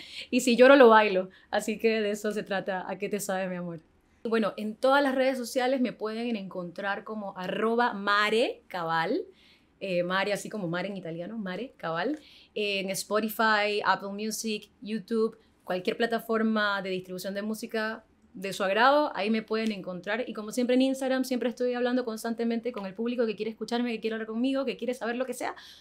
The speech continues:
por ahí me pueden encontrar. Nuevamente, los invito este quince de septiembre. Soy telonera de la gran Cani García. Estoy feliz, honrada, es contentísima. Voy a buscar todos los sinónimos que pueda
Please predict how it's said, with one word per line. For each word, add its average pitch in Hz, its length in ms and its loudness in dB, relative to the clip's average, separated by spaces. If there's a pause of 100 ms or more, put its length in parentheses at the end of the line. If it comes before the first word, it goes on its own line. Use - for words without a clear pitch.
(240)
por 220 120 0
ahí 208 100 0
me 202 80 -6
pueden 190 220 -4
encontrar. 160 360 -8 (440)
Nuevamente, 294 760 8
los 240 140 4
invito 247 280 4
este 269 240 -2
quince 294 400 4
de 262 140 4
septiembre. 269 840 2
Soy 220 180 -6
telonera 226 440 0
de 233 60 0
la 196 120 0
gran 220 300 -2
Cani 233 480 2
García. 226 640 -4 (220)
Estoy 220 380 -6
feliz, 240 680 -4
honrada, 240 720 0 (320)
es - 140 -8
contentísima. 240 800 4
Voy 226 100 6
a 247 40 8
buscar 240 220 4
todos 254 120 6
los 269 100 8
sinónimos 247 360 6
que 240 80 6
pueda 233 340 2